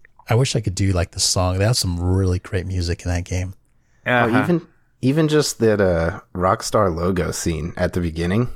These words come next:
Speaker 3: I love it. The shotgun shells falling down, then shooting
Speaker 1: Oh,
Speaker 3: the screen
Speaker 1: yeah.
Speaker 3: for the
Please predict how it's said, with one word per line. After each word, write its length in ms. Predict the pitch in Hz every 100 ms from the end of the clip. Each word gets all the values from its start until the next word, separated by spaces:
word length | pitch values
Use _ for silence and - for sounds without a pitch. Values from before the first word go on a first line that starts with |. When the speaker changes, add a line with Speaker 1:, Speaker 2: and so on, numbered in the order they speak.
| -
Speaker 3:
I 80 | 107
love 280 | 98 113 135
it. 160 | 82 -
The 140 | 82 -
shotgun 440 | - 107 104 107
shells 300 | 98 110 104 -
falling 340 | 101 104 98
down, 320 | 95 104 104
then 240 | 95 90 87 - - - _ - _ -
shooting 320 | - - 113
Speaker 1:
Oh, 20 | 101
Speaker 3:
the 40 |
screen 360 | 92 92 101 110
Speaker 1:
yeah. 40 | 110
Speaker 3:
for 160 | 113
the 260 | 95 98